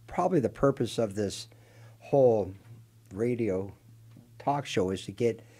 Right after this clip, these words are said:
people to do something. Pick up the phone, call us, do this, but don't do n-,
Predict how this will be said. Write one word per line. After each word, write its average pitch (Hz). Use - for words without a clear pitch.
people 147
to 113
do 120
something. 104
Pick 110
up -
the 139
phone, 117
call 127
us, 135
do 127
this, 120
but -
don't 120
do 113
n-, 104